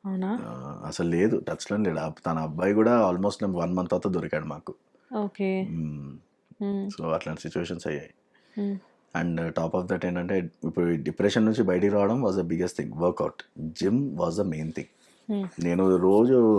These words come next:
Speaker 2: వాకర్ పట్టుకొని జిమ్కి వెళ్తుండే, చేస్తుండే, వస్తుండే.
Speaker 1: Hmm.
Speaker 2: So everything was very normal. కానీ ఏ రోజైతే నేను ప్రాస్థెటిక్ వేసుకున్నా కదా, then
Speaker 1: Hmm.
Speaker 2: I realized, నన్ను నేను చూసుకున్నప్పుడు ఏం చేంజ్ లేదు. I was perfectly fine.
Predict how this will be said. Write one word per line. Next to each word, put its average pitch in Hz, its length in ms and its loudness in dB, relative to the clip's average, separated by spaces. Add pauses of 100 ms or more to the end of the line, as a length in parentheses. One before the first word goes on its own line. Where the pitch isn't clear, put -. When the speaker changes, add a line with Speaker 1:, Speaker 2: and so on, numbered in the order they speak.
(200)
Speaker 2:
వాకర్ 78 320 2
పట్టుకొని 101 260 4
జిమ్కి 92 260 0
వెళ్తుండే, 95 480 0
చేస్తుండే, 90 440 -2
వస్తుండే. 90 680 -4 (220)
Speaker 1:
Hmm. 214 180 0 (360)
Speaker 2:
So 135 140 6
everything 131 320 2
was 120 120 2
very 98 220 4
normal. 82 240 0 (360)
కానీ 117 180 0
ఏ 85 80 2
రోజైతే 120 340 6
నేను 117 140 4
ప్రాస్థెటిక్ 110 500 0
వేసుకున్నా 92 380 -2
కదా, 233 340 -2 (200)
then - 160 -2
Speaker 1:
Hmm. 208 140 2
Speaker 2:
I 175 120 -2
realized, 196 680 2 (380)
నన్ను 87 240 2
నేను 113 200 8
చూసుకున్నప్పుడు 117 640 0 (140)
ఏం 120 340 0
చేంజ్ 85 200 -2
లేదు. - 120 -14 (460)
I 80 40 -6
was 85 300 -6
perfectly 120 420 -2
fine. - 380 -10